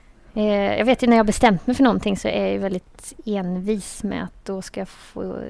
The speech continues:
till det. Och jag hade ju bestämt mig, jag ska ju komma fram. Eh, och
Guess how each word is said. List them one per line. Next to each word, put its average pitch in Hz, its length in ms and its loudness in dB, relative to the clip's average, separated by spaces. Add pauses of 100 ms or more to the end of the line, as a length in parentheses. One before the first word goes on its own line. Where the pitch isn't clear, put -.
till - 200 -4
det. - 140 -6 (720)
Och 214 100 -8
jag 208 80 -4
hade 214 160 -2
ju 202 60 -4
bestämt 208 360 -6
mig, 233 160 0
jag 196 100 -4
ska 196 200 -4
ju 214 140 -2
komma 185 340 -8
fram. - 520 -6 (720)
Eh, 190 760 -6 (920)
och 208 140 -8